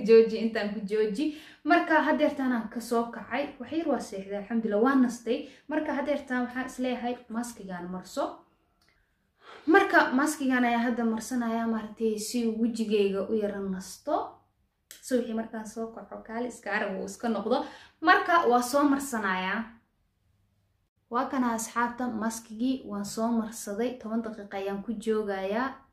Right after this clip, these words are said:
Cisho ayaa waxaa ka dhiman shan iyo toban daqiiqo. Marka toban daqiiqo ayaan ku joogayaa, kadib ayaan iska soo dhaqayaa. Wejigayga dhan aan ku dhahay fresh. Hadda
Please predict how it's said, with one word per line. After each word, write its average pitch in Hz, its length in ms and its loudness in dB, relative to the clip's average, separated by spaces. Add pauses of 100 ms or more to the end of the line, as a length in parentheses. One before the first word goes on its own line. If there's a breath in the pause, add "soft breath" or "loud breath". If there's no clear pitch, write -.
Cisho 190 240 -8
ayaa 196 300 0
waxaa 185 360 -6
ka 214 100 -8
dhiman 202 340 -6
shan 202 200 -8
iyo 190 120 -8
toban 190 280 -12
daqiiqo. 196 440 -12 (360 loud breath)
Marka 240 320 -4
toban 254 220 4
daqiiqo 226 340 -4
ayaan 220 240 2
ku 247 80 -2
joogayaa, 233 560 2
kadib 269 280 -2 (120)
ayaan 196 200 -6
iska - 220 -16
soo 208 220 -12
dhaqayaa. 202 400 -8
Wejigayga 214 480 -4
dhan 226 180 -4
aan 202 140 -8
ku 202 100 -16
dhahay 196 220 -16
fresh. - 440 -12
Hadda 240 200 -2